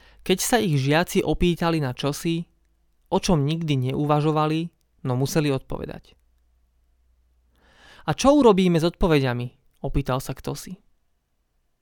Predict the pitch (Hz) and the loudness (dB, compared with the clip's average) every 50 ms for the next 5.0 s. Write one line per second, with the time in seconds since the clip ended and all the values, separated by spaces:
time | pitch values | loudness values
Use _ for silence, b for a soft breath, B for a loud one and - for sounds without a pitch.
0 | _ _ _ _ _ _ _ _ b b b b b b b b b - 147 143 | _ _ _ _ _ _ _ _ b b b b b b b b b -6 -4 -2
1 | 151 165 180 - - 202 190 196 196 185 - - 190 180 180 180 160 - - 185 | -2 -2 -2 0 0 2 2 2 0 0 0 0 2 2 2 2 0 0 0 0
2 | 165 143 123 - 127 123 127 135 - - 160 156 151 - - 175 170 180 180 - | 0 0 0 -2 -2 0 0 0 -2 -4 -4 -4 -6 -4 -2 -2 -2 -2 -4 -8
3 | _ _ _ _ _ _ _ _ _ _ _ _ _ _ _ _ - 202 214 214 | _ _ _ _ _ _ _ _ _ _ _ _ _ _ _ _ 2 4 4 4
4 | 214 202 - - 196 185 170 160 170 151 - 127 127 - - - - - - - | 4 2 2 0 -2 0 2 2 2 2 0 -2 -4 -6 -8 -10 -12 -12 -12 -14